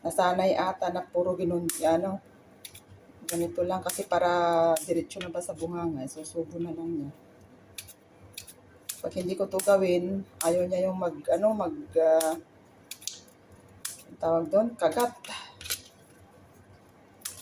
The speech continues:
Pasensya na kayo sa boses ko, guys, kasi hinihinaan ko lang yung boses ko dahil nandito pa yung mga amo ko. Pinapakaramdaman ko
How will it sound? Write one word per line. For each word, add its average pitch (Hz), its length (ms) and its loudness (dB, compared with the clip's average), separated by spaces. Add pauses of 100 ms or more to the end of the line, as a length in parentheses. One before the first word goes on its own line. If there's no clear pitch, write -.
(640)
Pasensya 190 320 0
na 185 80 4
kayo 180 120 0
sa 175 120 -2
boses 175 320 -4
ko, 180 80 -2
guys, 170 240 0
kasi 175 240 -4
hinihinaan 175 640 0
ko 160 80 -2
lang 160 160 0
yung 156 160 -6
boses 160 400 -8
ko 147 100 -10
dahil 180 540 0 (880)
nandito 165 400 -2
pa 170 160 0
yung 165 160 -2
mga 156 160 -2
amo 151 260 -4 (140)
ko. 165 80 -10 (1300)
Pinapakaramdaman 165 880 0
ko - 80 -6